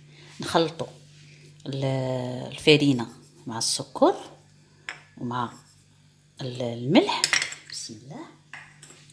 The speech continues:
خلطوا المواد الجافة. نبداو بالفرينة، هي الأولى خاطرش تريح، عاد نروحوا للحشوات. إذا نخلطوا بهذا الشكل،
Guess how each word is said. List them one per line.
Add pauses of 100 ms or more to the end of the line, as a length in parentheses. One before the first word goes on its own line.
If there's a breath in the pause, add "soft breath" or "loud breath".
خلطوا
المواد
الجافة.
نبداو
بالفرينة،
هي
الأولى
خاطرش
تريح، (520 loud breath)
عاد
نروحوا
للحشوات. (1040 soft breath)
إذا (100)
نخلطوا
بهذا
الشكل،